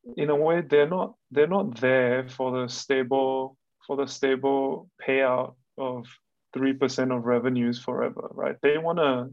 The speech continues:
they're going for all the marbles. They, they wanna be in a project that it's gonna take over the world, right? And in that situation, they want that ownership, I think. They don't, they want that ownership, and at, at the, when the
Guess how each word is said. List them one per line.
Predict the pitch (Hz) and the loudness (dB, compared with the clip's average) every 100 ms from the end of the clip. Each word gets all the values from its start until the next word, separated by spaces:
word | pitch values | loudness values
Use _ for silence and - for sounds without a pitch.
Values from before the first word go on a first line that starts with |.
| - _ | -16 _
they're | 139 147 | 0 2
going | 143 165 | 2 0
for | 156 135 | 0 2
all | 127 131 | 2 2
the | 123 | 0
marbles. | 113 113 113 117 | -2 -2 -4 -8
They, | 127 127 131 | -8 -6 -4
they | 135 | -2
wanna | 143 143 127 - _ | -2 -2 -4 -10 _
be | - 135 | -6 -2
in | 127 | -2
a | |
project | 123 131 127 127 127 | 0 0 2 0 -2
that | 131 - - _ _ _ - - _ | -2 -4 -6 _ _ _ -20 -20 _
it's | - - | -20 -2
gonna | 143 139 | 0 2
take | 135 127 | 2 0
over | 123 127 | -2 -2
the | 123 | -2
world, | 123 147 - | -2 -4 -4
right? | 123 123 123 | -4 -4 -4
And | 131 135 | -4 -2
in | 131 | 2
that | 151 127 - _ | 2 2 -2 _
situation, | - 135 131 127 139 151 - 120 120 120 | -12 -10 -2 2 2 2 -2 -4 -4 -2
they | 139 | -2
want | 151 151 135 | 0 0 0
that | 117 - | -2 -2
ownership, | 120 123 127 - 123 123 | -2 -2 -4 -6 -6 -6
I | 123 123 | -8 -8
think. | - 123 | -12 -10
They | 147 | -4
don't, | 127 143 196 - _ _ _ _ _ _ _ _ _ _ _ | 2 2 0 -12 _ _ _ _ _ _ _ _ _ _ _
they | 143 | 4
want | 170 190 | 4 4
that | 147 | 4
ownership, | 139 147 139 151 143 | 4 2 -2 -4 -2
and | 131 123 127 - | -4 -4 -6 -4
at, | 131 - | -4 -2
at | - 123 | -4 -2
the, | 131 | -4
when | 131 127 | -2 0
the | 127 | 0